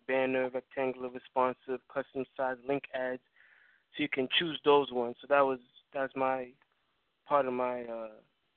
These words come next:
that part of me. So but there's other options you can choose. But even if I was to choose, say,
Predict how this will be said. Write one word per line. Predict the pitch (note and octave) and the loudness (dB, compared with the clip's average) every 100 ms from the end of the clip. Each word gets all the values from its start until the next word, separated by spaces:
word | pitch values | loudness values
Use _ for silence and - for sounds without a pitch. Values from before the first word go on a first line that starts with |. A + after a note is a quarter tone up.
| _ _ _ - - _ _ _ | _ _ _ -12 -12 _ _ _
that | - A#2 | -8 -8
part | - A#2 A2 | -6 -8 -6
of | |
me. | A2 A2 - | -12 -18 -18
So | A2+ G#2+ _ _ _ _ _ _ _ _ _ | -20 -20 _ _ _ _ _ _ _ _ _
but | C3 | 2
there's | E3+ D#3+ | 2 6
other | E3 D#3+ | 6 6
options | D3 D3 C#3 C3+ | 6 4 2 -4
you | C#3 | -6
can | - B2+ - | -8 -8 -2
choose. | D#3 C#3 B2+ | -2 -2 -6
But | B2+ B2+ | -4 0
even | D#3+ E3+ D#3+ | 2 4 4
if | D3+ | 4
I | D3+ | 2
was | C#3+ D3 - | 2 0 -6
to | - - | -4 -2
choose, | D#3 A#2+ - - | 0 -2 -4 0
say, | C#3+ C#3 C#3 C3+ C3+ | 0 2 0 -2 -8